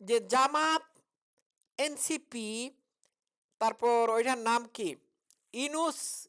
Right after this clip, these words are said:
ইনুস, ইনুস চায় যে বিএনপি ওই লুটপাটের মধ্যে,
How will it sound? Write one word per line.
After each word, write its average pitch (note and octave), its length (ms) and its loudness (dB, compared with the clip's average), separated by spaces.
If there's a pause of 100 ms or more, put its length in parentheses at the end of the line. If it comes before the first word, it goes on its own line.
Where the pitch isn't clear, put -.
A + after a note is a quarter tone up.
(120)
ইনুস, C4 600 -4 (960)
ইনুস C#4+ 420 -2 (160)
চায় A3 500 4
যে F#3 200 -6
বিএনপি B3 1040 -2 (280)
ওই D#4 200 4
লুটপাটের D4 600 0
মধ্যে, A3+ 680 2